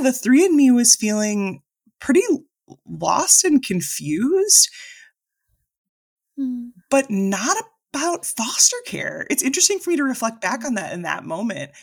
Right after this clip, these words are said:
Speaker 1: I didn't feel lost or confused about foster care. That was something that every step along the way, it was scary, it was daunting,
Speaker 2: Mm-hmm.
Speaker 1: but it was like, uh, "This feels right," but I had no clue what else was gonna happen in my <laughs> life. I had
Speaker 2: Mm-hmm.
Speaker 1: no clue.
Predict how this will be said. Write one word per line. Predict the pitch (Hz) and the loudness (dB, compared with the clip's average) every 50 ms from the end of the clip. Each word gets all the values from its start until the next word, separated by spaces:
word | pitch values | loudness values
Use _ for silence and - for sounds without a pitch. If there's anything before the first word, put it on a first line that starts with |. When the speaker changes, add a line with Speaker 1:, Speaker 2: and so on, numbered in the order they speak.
| - _ - | -16 _ -6
Speaker 1:
I | 190 185 | -4 -4
didn't | - 214 226 254 311 302 | -2 -2 -2 -2 -2 -2
feel | - 285 262 247 | -4 -8 -10 -8
lost | 220 208 202 - - | -8 -6 -6 -6 -6
or | 196 | -6
confused | - 190 180 190 180 175 175 | -8 -10 -10 -8 -6 -6 -4
about | 185 - - - | -6 -6 -6 -6
foster | - - - - - - | -6 -4 -2 -2 -2 -4
care. | - - - 82 | -6 -10 -10 -8
That | - - - - | -6 -6 -4 -2
was | - 214 | 2 2
something | - 185 190 180 185 180 170 | 2 2 2 -2 -4 -4 -2
that | 156 147 147 - | -2 -2 -2 -2
every | 165 165 165 175 | -4 -2 0 0
step | - - 170 - 170 | 0 0 -2 -4 -6
along | 160 156 151 151 | -8 -8 -8 -8
the | 151 147 | -8 -8
way, | 151 151 147 - | -8 -8 -8 -6
it | 175 175 | -4 0
was | 185 - - | 2 4 4
scary, | - - - 151 131 226 254 202 - - 170 214 220 - | 4 4 2 0 -4 -2 -2 -2 -4 -6 -6 -6 -6 -6
it | 175 | -6
was | 165 160 - | -4 -4 -2
daunting, | 147 165 151 156 190 247 240 - - - - 107 190 226 | -2 -2 -4 -2 0 -2 -2 -2 -4 -8 -10 -8 -8 -8
Speaker 2:
Mm-hmm. | 226 226 233 226 - - - - - _ _ | -6 -6 -8 -10 -12 -16 -20 -20 -20 _ _
Speaker 1:
but | - 185 180 | -2 0 0
it | 175 - - | 0 -2 -4
was | 170 170 160 - | -4 -4 -4 -4
like, | 165 156 147 143 147 | -4 -4 -8 -10 -10
uh, | 151 135 131 - - 165 | -10 -10 -10 -12 -10 -8
"This | 190 277 320 - - | -4 0 2 2 2
feels | - 190 165 160 156 - | 0 -2 -8 -6 -6 -6
right," | 160 175 165 139 139 131 - - | -6 -6 -6 -6 -6 -8 -10 -8
but | 165 170 | -6 -4
I | 175 208 | -4 -4
had | 220 190 170 151 135 - | -4 -6 -6 -8 -8 -10
no | 156 160 165 175 170 165 165 - | -14 -12 -8 -8 -6 -6 -8 -10
clue | - - - - | -14 -18 -20 -18
what | - 95 - - | -16 -14 -10 -8
else | 90 90 - - - | -8 -4 -6 -6 -4
was | - - | -4 -6
gonna | - - - | -6 -8 -14
happen | - - - - - - | -14 -14 -14 -14 -16 -16
in | - - | -16 -14
my | - 120 | -12 -10
<laughs> | 101 - - | -8 -4 -4
life. | 254 - - 370 359 - - | -4 -4 -2 -4 -6 -6 -6
I | 254 240 226 - 508 480 427 | -10 -10 -8 -6 -6 -6 -4
had | - | -4
Speaker 2:
Mm-hmm. | - - | -4 -4
Speaker 1:
no | - 370 370 392 392 | -4 -4 -6 -6 -8
clue. | 381 - - 320 320 381 440 427 285 196 147 135 120 120 | -8 -10 -8 -6 -6 -6 -8 -8 -8 -8 -8 -8 -10 -10